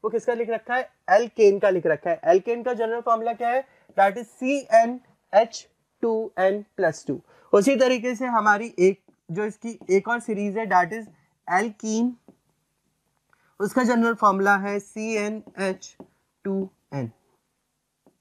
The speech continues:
ठीक है, उसी तरीके से एक और सीरीज है हमारी alkyne, उसका जनरल फॉर्मूला है सी एन एच टू एन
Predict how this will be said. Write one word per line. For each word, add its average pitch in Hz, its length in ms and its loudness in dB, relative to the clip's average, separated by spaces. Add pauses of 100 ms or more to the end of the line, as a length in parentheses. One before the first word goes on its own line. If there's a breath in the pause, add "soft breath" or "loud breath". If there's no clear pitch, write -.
(1800)
ठीक 226 140 0
है, 269 140 2 (100)
उसी 226 220 -2
तरीके 233 360 -2
से 247 140 -6
एक 196 200 0
और 233 100 -6
सीरीज 214 340 -8
है 226 60 0
हमारी 214 380 -4
alkyne, 185 500 2 (2000)
उसका 226 240 -2
जनरल 240 320 0
फॉर्मूला 202 460 0
है 214 280 0
सी 220 440 -10
एन 214 240 -4 (560)
एच 196 360 0 (800)
टू 214 200 4
एन 196 220 0